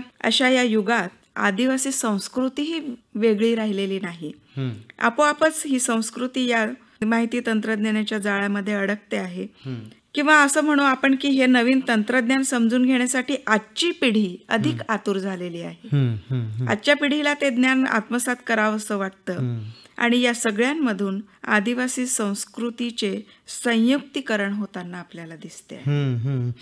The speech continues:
Speaker 2: थोडक्यात आपण असं म्हणू शकू, मॅडम,
Speaker 1: हो.
Speaker 2: म्हणजे की हे आदिवासी बांधव की ते दुर्गम भागात राहतात,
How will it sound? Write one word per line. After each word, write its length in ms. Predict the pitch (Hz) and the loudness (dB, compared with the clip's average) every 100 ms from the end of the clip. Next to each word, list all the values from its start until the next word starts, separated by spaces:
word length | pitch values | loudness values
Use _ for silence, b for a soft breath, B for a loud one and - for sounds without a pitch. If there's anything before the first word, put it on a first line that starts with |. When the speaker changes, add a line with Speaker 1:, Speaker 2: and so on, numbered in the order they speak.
| B B | B B
Speaker 2:
थोडक्यात 280 | 170 170 202 | -4 2 2
आपण 220 | 190 185 | 2 2
असं 180 | 180 180 | 0 0
म्हणू 160 | 170 165 | -2 -2
शकू, 240 | 165 143 | -2 -4
मॅडम, 300 | 143 135 139 | -4 -2 0
Speaker 1:
हो. 120 | 135 | 2
Speaker 2:
म्हणजे 180 | 139 139 | 2 0
की 300 | 143 151 147 143 _ - | -4 -4 -6 -8 _ -4
हे 60 | |
आदिवासी 440 | 151 139 165 160 165 | -2 0 -2 -2 -4
बांधव 460 | 139 123 135 135 131 _ - | -4 -2 -2 -4 -6 _ -14
की 80 | 151 | -8
ते 460 | 143 147 139 135 - _ - | -2 0 0 -4 -12 _ -14
दुर्गम 460 | 147 151 160 185 | -6 -2 0 0
भागात 260 | 151 131 135 | 0 -2 -4
राहतात, 360 | 127 117 127 120 | -6 -8 -8 -10